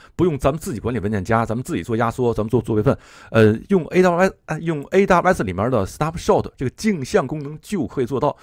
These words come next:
那个呢，今后我再，我再给您讲解吧，好不好？那咱们今天还是按照传统的方式，呃，我呢给大家在本地建几个宿主目录，然后呢，映射到 Docker 容器当中去，然后呢，完成数据呢，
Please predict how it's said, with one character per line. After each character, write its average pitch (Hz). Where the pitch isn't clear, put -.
那 190
个 110
呢， 87
今 180
后 175
我 87
再， 80
我 95
再 98
给 82
您 85
讲 82
解 101
吧， 78
好 190
不 170
好？ 160
那 139
咱 160
们 165
今 214
天 196
还 170
是 196
按 160
照 151
传 202
统 123
的 117
方 214
式， -
呃， 135
我 110
呢 160
给 92
大 139
家 156
在 147
本 92
地 190
建 151
几 90
个 123
宿 175
主 95
目 151
录， 220
然 139
后 170
呢， 139
映 180
射 143
到 147
Docker 185
容 113
器 131
当 160
中 175
去， -
然 131
后 147
呢， 123
完 131
成 127
数 147
据 135
呢， 92